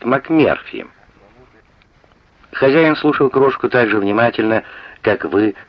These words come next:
шелест дождя по крыше, и отвечал: «Ясно, Крошка, ясно, мы как-нибудь об этом потолкуем». Или:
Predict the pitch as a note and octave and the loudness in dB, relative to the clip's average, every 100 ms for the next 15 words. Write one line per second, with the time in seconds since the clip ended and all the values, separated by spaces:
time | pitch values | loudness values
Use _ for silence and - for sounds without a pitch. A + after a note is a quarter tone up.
0 | _ - - A2 G#2 E2 D#2+ F2+ D#2+ G2 | _ -4 0 0 0 -2 -2 -2 -2 -2
1 | A2 - - F2 C3+ - A#2+ - A2+ - | -2 -2 -6 -4 -2 -2 -4 -4 -8 -10
2 | F#2 - - - - - - - - - | -12 -16 -20 -20 -20 -20 -20 -20 -20 -20
3 | _ _ _ D#3 F#3 - C3 A2 F#2+ - | _ _ _ 2 2 0 -2 0 0 0
4 | F#2 B2+ F3 D#3 C3 C3+ A#2+ - D3+ E3 | 0 2 0 -2 -2 0 -2 -2 -4 -2
5 | C#3+ C3 B2 G2+ A#2 A2+ G#2 F#2+ F#2 D#2+ | 0 0 0 0 0 -2 -2 -2 -2 -2
6 | - F#2 F#2 F2 - _ _ _ G#2+ G2 | 0 2 2 0 -8 _ _ _ 0 2
7 | F#2 | 2